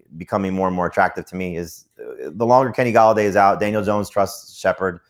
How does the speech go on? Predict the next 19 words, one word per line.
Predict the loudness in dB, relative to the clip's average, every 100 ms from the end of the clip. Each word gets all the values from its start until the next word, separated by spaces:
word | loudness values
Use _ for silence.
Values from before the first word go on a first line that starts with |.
| _ _ _ -4
Um, | 2 4 4 0 -6 -2
I | 2
love | 4 4 2
when | 0
guys | 2 4 2
are, | -4
you | -4
know, | -4 -6 -8
in, | -10 -10 -10
in | -10 -8
certain | -4 -4 -4
situations, | -8 -2 -2 -2 -10
he's | -10
playing | -8 -8
for | -8
contract. | -4 -4 0 0 -2 -8
You |
know, | -8 -6
I, | -6